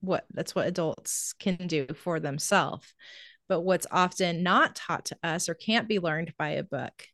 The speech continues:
is how to manage our own thoughts and our emotions and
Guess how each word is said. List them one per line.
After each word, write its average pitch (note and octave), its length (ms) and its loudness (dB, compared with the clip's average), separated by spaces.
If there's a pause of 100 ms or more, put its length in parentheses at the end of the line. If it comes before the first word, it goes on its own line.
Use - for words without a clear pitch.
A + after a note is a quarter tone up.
(220)
is F3+ 200 2
how F3+ 240 4
to F3+ 160 -2
manage E3+ 340 2
our D3+ 140 -2
own G3+ 180 2
thoughts F#3 580 2
and E3+ 120 -4
our E3 120 0
emotions E3+ 800 -2
and D3 240 -6